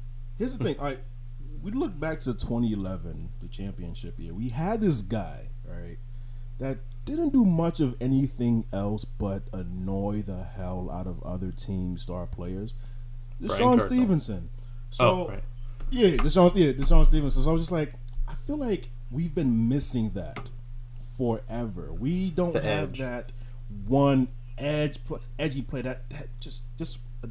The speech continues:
Speaker 1: dog, just somebody that's just out there to be, like, an annoyance to the
Speaker 2: Yeah,
Speaker 1: other
Speaker 2: and the
Speaker 1: team.
Speaker 2: thing, I mean, even the thing with that is the Mavs had, like, three edge, edgy players on that team. I mean, you had Deshaun Stevenson,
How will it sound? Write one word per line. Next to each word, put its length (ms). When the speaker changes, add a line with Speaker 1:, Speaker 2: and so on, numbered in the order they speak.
Speaker 1:
dog, 400
just 260
somebody 280
that's 200
just 200
out 240
there 140
to 220
be, 380
like, 340
an 140
annoyance 880
to 100
the 80
Speaker 2:
Yeah, 160
Speaker 1:
other 100
Speaker 2:
and 80
the 60
Speaker 1:
team. 80
Speaker 2:
thing, 260
I 60
mean, 320
even 200
the 80
thing 200
with 160
that 180
is 80
the 80
Mavs 240
had, 160
like, 200
three 420
edge, 320
edgy 320
players 400
on 60
that 140
team. 200
I 40
mean, 100
you 80
had 160
Deshaun 340
Stevenson, 640